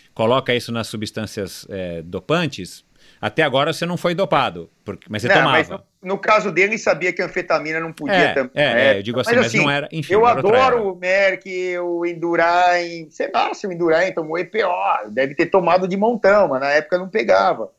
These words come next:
Speaker 2: Mas ele competia com os caras que tomavam também e não foram pegos, sei lá. Quem sou
Speaker 1: Uhum.
Speaker 2: eu pra falar do Miguel, entendeu?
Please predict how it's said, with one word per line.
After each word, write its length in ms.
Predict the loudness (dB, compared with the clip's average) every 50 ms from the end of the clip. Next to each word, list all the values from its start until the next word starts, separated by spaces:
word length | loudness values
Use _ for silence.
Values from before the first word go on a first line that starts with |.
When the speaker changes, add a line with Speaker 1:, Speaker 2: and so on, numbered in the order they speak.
| _ _ _ _ _ _ _
Speaker 2:
Mas 220 | 0 0 2 2 0
ele 140 | -2 -2 0
competia 460 | -2 -2 0 0 -2 0 2 0 -2
com 100 | -2 -4
os 80 | -4
caras 220 | -2 0 0 0 0
que 80 | -2
tomavam 400 | -2 -2 -2 0 2 0 0 0
também 260 | 0 -2 -2 -2 -2 -4
e 20 |
não 100 | -4 -6
foram 240 | -6 -4 -6 -6 -4
pegos, 420 | -2 0 0 2 0 0 -2 -8 _ _ _ _ _
sei 180 | _ -6 -4 0
lá. 380 | 2 2 2 2 0 -4 -10 _ _ _ _ _ _ _
Quem 100 | -8 -6
sou 160 | 0 2 4 4
Speaker 1:
Uhum. 60 | 4
Speaker 2:
eu 80 | 4
pra 100 | 2 0
falar 300 | -4 -4 -4 0 0 0
do 100 | 0 -2
Miguel, 480 | -6 -6 -6 -2 0 2 2 0 0 -6 -14
entendeu? 540 | -12 -10 -6 -2 0 2 2 2 0 -4